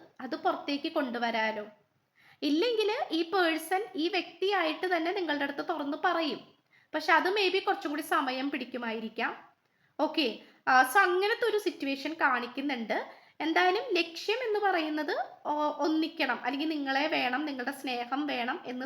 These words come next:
തന്നെയാണ്. പക്ഷേ എന്തോ ഒരു കാര്യം ഇവിടെ അടഞ്ഞു കിടക്കുന്നുണ്ട്. ഓക്കെ, എന്തായാലും നിങ്ങൾ വളരെയധികം ബുദ്ധിപരമായിട്ടും, ഓക്കെ, ബുദ്ധിപരമായിട്ട് ചിന്തിക്കാനാണ്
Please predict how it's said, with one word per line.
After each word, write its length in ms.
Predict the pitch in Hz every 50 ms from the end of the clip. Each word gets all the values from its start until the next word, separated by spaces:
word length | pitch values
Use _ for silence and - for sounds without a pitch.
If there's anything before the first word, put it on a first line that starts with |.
| 262 294
തന്നെയാണ്. 760 | 262 240 233 254 277 269 240 220 233 - - - - - _ _ _ _ _ _ _ _ -
പക്ഷേ 380 | 359 359 - - 440 571 659 -
എന്തോ 300 | - 330 311 311 302 392
ഒരു 200 | 403 392 370 370
കാര്യം 440 | 370 370 330 294 285 277 294 311 - - - - -
ഇവിടെ 460 | 285 262 285 277 - - - - - -
അടഞ്ഞു 400 | 262 285 277 285 285 285 302 359
കിടക്കുന്നുണ്ട്. 800 | 370 311 262 247 - - 254 262 247 220 214 202 - 427 - - - - _ _ _ _ _ _ _ _ _ -
ഓക്കെ, 340 | 302 311 311 320 277 214 - -
എന്തായാലും 520 | 294 339 349 427 427 415 392 466 508 480
നിങ്ങൾ 360 | 392 359 349 359 370 392 466 587 - - - - -
വളരെയധികം 520 | 311 311 302 311 320 311 311 294 294 330 339 - - -
ബുദ്ധിപരമായിട്ടും, 1120 | 285 - - - - 339 359 359 359 339 339 349 349 339 294 269 262 254 - - 214 - - - - _ _ _ _ _ _ _ _ _ _ _ _ -
ഓക്കെ, 240 | 240 254 254 320 285
ബുദ്ധിപരമായിട്ട് 1040 | 226 202 208 262 247 - - - 320 349 359 370 359 359 359 359 349 349 359 381 -
ചിന്തിക്കാനാണ് 680 | - 359 285 262 277 - - 269 277 277 247 247 311